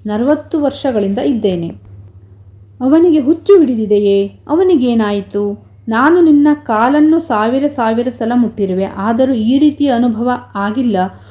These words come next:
ಅವನಿಗೇನಾಯಿತು?" ಎಂದು ಆನಂದನು ಕೇಳಿದನು. ಆನಂದನಿಗೆ ಮಹಾಕಶ್ಯಪನು ಹುಚ್ಚನಂತೆ ಕಂಡಿರಬಹುದು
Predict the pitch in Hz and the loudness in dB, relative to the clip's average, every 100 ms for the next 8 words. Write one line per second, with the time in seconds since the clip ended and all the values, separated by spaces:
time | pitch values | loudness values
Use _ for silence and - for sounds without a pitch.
0 | - 269 311 381 302 277 240 220 214 220 | -6 2 4 4 4 2 0 -2 -4 -4
1 | 220 226 226 - 208 202 202 202 226 233 | -2 0 0 -2 -6 -6 -4 -4 -4 -4
2 | 180 165 165 185 - - - - - - | -4 -6 -10 -12 -20 -20 -20 -20 -20 -20
3 | - 185 220 247 247 262 240 202 202 190 | -8 -2 2 2 2 2 2 0 -2 -2
4 | 220 254 233 226 226 226 208 220 226 - | -2 -2 -4 -6 -6 -4 -4 -4 -4 0
5 | 285 269 277 269 190 190 202 202 180 185 | 2 2 -2 -4 -4 -2 -2 -4 -4 -6